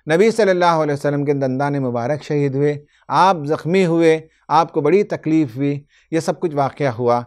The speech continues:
तो कुरान ने उस पर तबसरा किया। आयत नंबर वन ट्वेंटी वन से वन एटी नाइन तक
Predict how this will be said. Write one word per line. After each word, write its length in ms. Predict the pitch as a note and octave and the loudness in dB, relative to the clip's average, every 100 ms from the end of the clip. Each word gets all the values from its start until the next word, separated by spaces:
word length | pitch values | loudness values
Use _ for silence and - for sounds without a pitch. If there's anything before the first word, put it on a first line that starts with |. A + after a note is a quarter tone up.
| _ _ | _ _
तो 60 | C3+ | -6
कुरान 260 | C#3 C#3 C#3 | -2 0 0
ने 100 | C3+ | -4
उस 100 | - | -4
पर 120 | B2+ | -4
तबसरा 360 | A2+ - F#2+ E2+ | -4 -6 -8 -8
किया। 240 | - - - _ _ _ _ _ _ _ _ _ - - | -12 -20 -20 _ _ _ _ _ _ _ _ _ -10 2
आयत 220 | D3+ D#3 | 4 4
नंबर 180 | D#3+ D3+ | 2 0
वन 160 | D#3 | 0
ट्वेंटी 200 | C#3 C3+ | -2 0
वन 160 | C#3+ E3 | 0 0
से 100 | F#3+ | 0
वन 140 | E3 D#3 | 0 0
एटी 220 | D3 C#3+ | 0 0
नाइन 280 | C#3 D#3 F3+ | 0 2 2
तक 240 | E3 G#3+ | 2 0